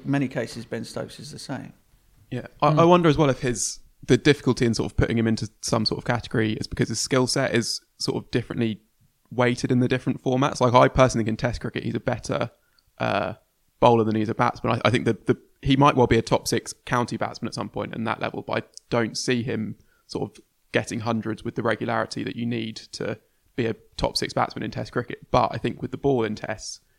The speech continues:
Speaker 2: he's shown that he's, he can adapt to different conditions. He got that four for in South Africa that was sort of very skillful and was the kind that, you know, I know doesn't bowl with that, that high pace that England are looking for, but from all the other points of view, from his intelligence, his craft, and he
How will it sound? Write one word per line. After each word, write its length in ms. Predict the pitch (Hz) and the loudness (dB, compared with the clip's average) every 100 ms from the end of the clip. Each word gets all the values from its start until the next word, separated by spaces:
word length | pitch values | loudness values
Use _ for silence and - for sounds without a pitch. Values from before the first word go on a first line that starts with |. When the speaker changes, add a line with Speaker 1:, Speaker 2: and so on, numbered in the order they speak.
| _ | _
Speaker 2:
he's 140 | - 113 | -6 -2
shown 200 | 135 113 | 0 0
that 80 | 113 | -2
he's, 220 | 113 - | -6 -6
he 120 | 127 | -6
can 220 | 113 110 - | -6 -8 -6
adapt 300 | 107 120 - | -4 -4 -4
to 0 | |
different 220 | 117 113 | -8 -6
conditions. 280 | 117 117 117 | -6 -6 -6
He 40 | |
got 80 | - | -4
that 140 | - - | -4 0
four 200 | 135 123 | 0 0
for 120 | 120 | -4
in 80 | 107 | -4
South 160 | 117 | -4
Africa 420 | 117 - - - - _ _ - | -6 -10 -8 -8 -10 _ _ -10
that 120 | - | -6
was 360 | 110 - - - _ _ | -4 -4 -6 -8 _ _
sort 140 | - 107 | -8 -4
of 60 | |
very 380 | 113 110 101 98 _ _ | 0 0 -2 -8 _ _
skillful 540 | - - 120 113 107 | -10 0 0 0 -4
and 100 | 104 | -4
was 120 | 107 | -6
the 60 | - | -8
kind 240 | 123 113 107 | -4 -4 -2
that, 40 | |
you 100 | 117 | -4
know, 40 | - | -2
I 20 | |
know 160 | 120 113 | -2 -2
doesn't 240 | 110 113 | -4 -4
bowl 140 | - 113 | 0 0
with 100 | 107 | 0
that, 220 | 110 - _ _ | -4 -6 _ _
that 160 | - - | -4 -2
high 180 | - 113 | 0 0
pace 300 | - 113 107 | 2 2 0
that 80 | - | -4
England 180 | 107 107 | -4 -4
are 40 | |
looking 200 | 107 113 | -4 -6
for, 200 | - - | -6 -8
but 180 | - - _ _ _ - | -8 -10 _ _ _ 0
from 140 | 123 | 2
all 100 | 127 | 4
the 80 | 113 | 4
other 120 | 117 | 2
points 260 | - - - | 0 -4 -4
of 60 | |
view, 180 | 113 104 | -6 -6
from 140 | - 113 | -8 -10
his 260 | - - _ _ _ _ | -10 -10 _ _ _ _
intelligence, 500 | - 110 110 110 104 | -8 -4 -2 -2 -2
his 140 | 113 - | -4 -4
craft, 420 | 113 110 104 - | -2 0 -2 -4
and 100 | 110 | -8
he 120 | 110 | -8